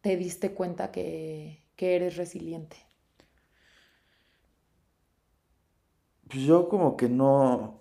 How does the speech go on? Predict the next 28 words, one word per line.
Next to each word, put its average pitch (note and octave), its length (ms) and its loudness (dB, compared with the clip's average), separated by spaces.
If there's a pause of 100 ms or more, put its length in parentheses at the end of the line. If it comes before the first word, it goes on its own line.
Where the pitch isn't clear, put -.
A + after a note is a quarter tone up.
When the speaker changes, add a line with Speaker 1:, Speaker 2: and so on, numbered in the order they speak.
(120)
Speaker 2:
la C3 140 6
verdad, D3+ 440 10 (520)
no C3+ 300 2
lo D3+ 160 8
traía A#2 400 4
así B2 360 2
en A2+ 120 0
la G2+ 100 -4
mente, A#2 800 -2 (680)
así A2 320 -6
de G#2+ 180 0
que G#2+ 120 -4
aquí D3 220 -4
Speaker 1:
<laughs> A3+ 40 4
Sí, B3+ 80 6
Speaker 2:
atrás A#3+ 240 8
Speaker 1:
sí, A3 120 6
sí. G3+ 240 2
Speaker 2:
de A2+ 160 0
mí. A#2 280 2 (320)
Speaker 1:
Aparte, A3 600 2
eres G4 220 6
resiliente, G#3 760 2
o G3+ 60 2
sea. F#3 300 4
Speaker 2:
Sí, D3+ 460 6
no, C3+ 260 4
pero A2 640 4